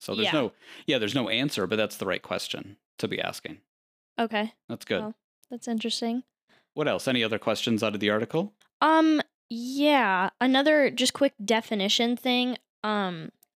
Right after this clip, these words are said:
Speaker 2: low fee and legacy companies. Can you
Speaker 1: Ah.
Speaker 2: define that?
Speaker 1: Yeah. So we were just talking about low fee brokerages.
Speaker 2: Mm-hmm.
Speaker 1: And that means low fee to the agent.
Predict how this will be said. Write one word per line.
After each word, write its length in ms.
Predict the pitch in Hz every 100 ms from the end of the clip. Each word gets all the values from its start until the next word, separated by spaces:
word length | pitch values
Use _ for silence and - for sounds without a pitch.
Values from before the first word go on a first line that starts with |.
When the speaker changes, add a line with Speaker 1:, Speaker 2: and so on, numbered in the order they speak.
| -
Speaker 2:
low 380 | 208 208 226 247
fee 440 | - 254 254 247 -
and 200 | 220 208
legacy 600 | 202 196 214 254 262 269
companies. 720 | - 285 285 302 302 311 -
Can 240 | 240 240
you 60 | 226
Speaker 1:
Ah. 40 |
Speaker 2:
define 380 | 240 - 233 233
that? 260 | 240 247 - -
Speaker 1:
Yeah. 380 | 160 151 92 -
So 320 | - 147 107 - _ _
we 160 | 143 190
were 160 | 190
just 240 | 127 110 -
talking 680 | - 170 170 85 85 139 180
about 560 | 113 107 104 95 95 92 _ _ _
low 340 | 113 110 107 110
fee 600 | - - 101 98 90 92 _ -
brokerages. 1000 | 127 107 98 95 101 - - - - - _ _ _ -
Speaker 2:
Mm-hmm. 180 | 247 233
Speaker 1:
And 260 | 220 208 113
that 140 | 113
means 280 | 120 113 104
low 300 | 101 113 120
fee 380 | - 113 104 98
to 160 | -
the 180 | 104 85
agent. 560 | - 90 - - _ -